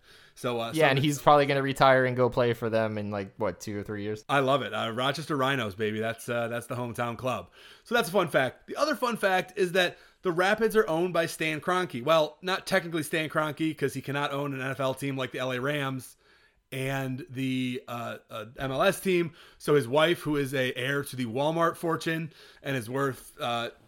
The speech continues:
Speaker 1: ten times more billions of dollars than Stan Kroenke actually is,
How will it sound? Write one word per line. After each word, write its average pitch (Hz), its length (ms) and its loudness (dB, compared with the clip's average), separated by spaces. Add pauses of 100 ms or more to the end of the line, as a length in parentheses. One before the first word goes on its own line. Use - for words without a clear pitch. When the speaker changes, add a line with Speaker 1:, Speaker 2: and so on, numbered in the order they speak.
Speaker 1:
ten 165 240 2
times 156 360 -2
more 156 200 0
billions 156 520 -2
of 139 100 -6
dollars 151 480 2
than 147 120 -6
Stan 151 260 -4
Kroenke 170 380 0
actually 165 340 -2
is, 160 240 -2